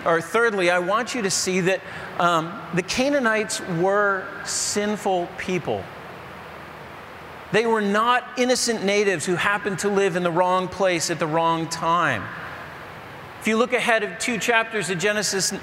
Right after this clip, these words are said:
or to Deuteronomy nine, verses four and five, God states that Canaanites were wicked people whose sins were offensive to him.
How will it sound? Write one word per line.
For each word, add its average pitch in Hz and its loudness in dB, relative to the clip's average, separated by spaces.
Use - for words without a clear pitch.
or 190 4
to 196 -2
Deuteronomy 196 2
nine, 190 2
verses 165 0
four 196 2
and 185 -2
five, 185 4
God 233 4
states 226 -2
that 208 -2
Canaanites 226 0
were 220 2
wicked 208 0
people 120 -2
whose 170 0
sins 240 -2
were 226 2
offensive 214 -4
to 160 -2
him. 113 0